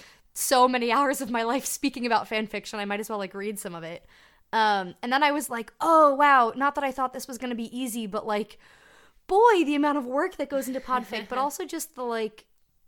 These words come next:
Speaker 1: yeah, I don't know, the differences in finding, like, a cadence and a rhythm to reading and, like, how I wanna pitch my voice for different characters for dialogue and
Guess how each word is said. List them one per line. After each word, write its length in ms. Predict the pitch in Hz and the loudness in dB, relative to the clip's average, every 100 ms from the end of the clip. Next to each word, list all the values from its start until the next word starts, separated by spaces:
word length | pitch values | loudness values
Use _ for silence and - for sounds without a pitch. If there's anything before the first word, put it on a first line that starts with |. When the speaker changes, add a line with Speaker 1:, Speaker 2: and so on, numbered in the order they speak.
| _ | _
Speaker 1:
yeah, 140 | 302 480 | -4 0
I 40 | 415 | 0
don't 100 | 392 | 0
know, 100 | 392 | -2
the 80 | |
differences 640 | 247 247 294 262 185 170 156 | -4 -8 -8 -8 -10 -10 -12
in 480 | 196 180 180 175 - | -12 -12 -12 -14 -16
finding, 360 | - 180 180 180 | -8 -6 -6 -12
like, 180 | 170 | -14
a 60 | - | -18
cadence 460 | - 349 262 202 220 | -12 -6 -4 -4 -6
and 80 | |
a 40 | 208 | -6
rhythm 300 | 233 208 190 | -6 -6 -8
to 140 | 202 | -10
reading 500 | 185 208 196 170 170 | -12 -10 -8 -8 -10
and, 160 | 170 175 | -12 -12
like, 300 | 170 165 _ _ _ _ - | -12 -14 _ _ _ _ -12
how 160 | - | -6
I 100 | 202 | -4
wanna 180 | 214 226 | -2 -4
pitch 280 | 226 233 - | -6 -10 -8
my 100 | 240 | -8
voice 300 | 190 208 202 | -6 -6 -6
for 240 | - 196 | -8 -10
different 420 | 180 - 185 196 - | -12 -14 -14 -14 -12
characters 420 | 180 180 190 180 | -10 -10 -12 -14
for 140 | 208 | -10
dialogue 640 | 180 175 185 170 165 156 160 | -4 -4 -4 -4 -4 -6 -10
and 280 | 180 175 175 | -12 -12 -16